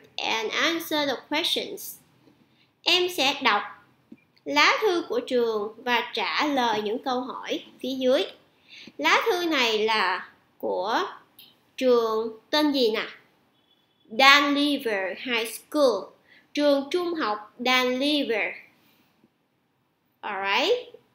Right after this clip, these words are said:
Danliver là tên của cái trường đó. Danliver High School Library Newsletter. Lá thư thư viện ở trường trung học Danliver. Ở phía dưới là địa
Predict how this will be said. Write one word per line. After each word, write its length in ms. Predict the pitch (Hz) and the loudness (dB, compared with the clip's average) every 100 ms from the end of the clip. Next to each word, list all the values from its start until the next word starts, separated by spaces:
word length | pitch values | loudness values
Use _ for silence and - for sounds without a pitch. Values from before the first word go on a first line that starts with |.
| _ | _
Danliver 840 | - 254 254 254 277 269 226 208 202 | -2 0 2 2 0 0 -2 -4 -4
là 120 | 202 | -6
tên 340 | - 254 247 240 | -2 0 0 -2
của 80 | 220 | -6
cái 100 | 285 | -6
trường 260 | 247 208 190 | -4 -4 -4
đó. 360 | 175 208 294 - - _ _ _ _ _ _ _ _ _ _ _ - - - - - 269 | -4 -4 -4 -8 -20 _ _ _ _ _ _ _ _ _ _ _ -20 -20 -20 -20 -16 2
Danliver 800 | 311 359 359 359 320 285 233 214 | 4 6 4 0 0 2 2 0
High 260 | 262 269 269 | 2 2 2
School 360 | - - 277 262 | -4 -4 -2 0
Library 720 | 254 262 269 262 254 247 247 | 2 2 2 0 2 2 2
Newsletter. 1040 | 240 233 226 226 226 233 240 262 180 139 - - _ _ _ _ _ _ _ _ | 0 0 0 -2 -2 0 -2 -2 -4 -6 -10 -20 _ _ _ _ _ _ _ _
Lá 400 | 294 294 349 554 | 6 8 8 6
thư 440 | 403 415 359 359 339 - - | 2 2 2 -2 -6 -12 -8
thư 220 | 392 349 | -4 -4
viện 460 | 277 220 - 349 466 - | -2 -2 -2 -4 -6 -8
ở 380 | - - 277 285 | -10 -8 -8 -2
trường 560 | 254 240 233 247 247 _ _ | 0 2 0 -2 -6 _ _
trung 240 | 294 269 277 | -2 -2 -4
học 280 | 247 196 - - | -4 -4 -6 -4
Danliver. 840 | 233 226 220 220 240 240 208 165 - - - - - - | 0 0 0 2 2 0 -4 -4 -6 -14 -20 -20 -20 -14
Ở 160 | - 254 | -8 -4
phía 200 | 370 381 | 0 0
dưới 340 | 330 339 427 494 | 2 2 2 4
là 260 | - - | 4 0
địa 220 | 220 151 | -6 -6